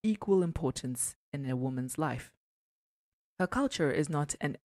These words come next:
element of her femininity, but it is the lens through which her femininity is understood.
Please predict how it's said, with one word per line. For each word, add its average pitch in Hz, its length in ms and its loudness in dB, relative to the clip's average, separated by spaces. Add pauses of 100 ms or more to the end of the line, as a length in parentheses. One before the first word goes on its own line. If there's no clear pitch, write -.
element 202 560 4
of 151 120 0
her 160 80 2
femininity, 135 760 -2 (320)
but 160 100 -4
it 175 180 0
is 147 160 -2
the 143 120 0
lens 147 500 0 (340)
through 180 220 6
which 139 300 2
her 151 160 0
femininity 135 840 -2
is - 260 -4
understood. 139 600 0